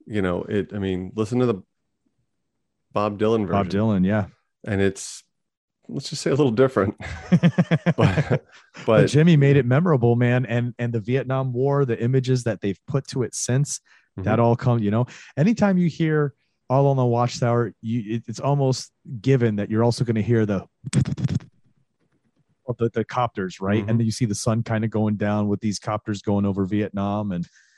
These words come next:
Speaker 1: Mm-hmm.
Speaker 2: always got that feel.
Speaker 1: Something with Saigon in there somewhere.
Speaker 2: Somewhere, right? Um, so yeah,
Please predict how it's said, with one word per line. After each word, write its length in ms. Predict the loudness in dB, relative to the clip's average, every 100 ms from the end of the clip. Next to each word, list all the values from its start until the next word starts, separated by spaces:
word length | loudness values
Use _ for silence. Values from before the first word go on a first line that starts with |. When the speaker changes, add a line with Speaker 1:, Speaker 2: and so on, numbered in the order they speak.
| _ -10 -6
Speaker 1:
Mm-hmm. 100 | 0
Speaker 2:
always 200 | 0 0
got 220 | -2 -2
that 140 | -4 -6
feel. 360 | -2 -2 -4 _ _ _
Speaker 1:
Something 340 | -4 -2 0
with 100 | 0 0
Saigon 520 | 0 0 0 0 -2
in 80 | -4
there 160 | -6
somewhere. 440 | -8 -8 -6 -6 -8
Speaker 2:
Somewhere, 520 | -4 0 2 2 -2
right? 300 | -4 -6 -6 -10 _ _ _ _ _ -12
Um, 280 | -10 -8 -10 _
so 140 | -2 2
yeah, 280 | 2 0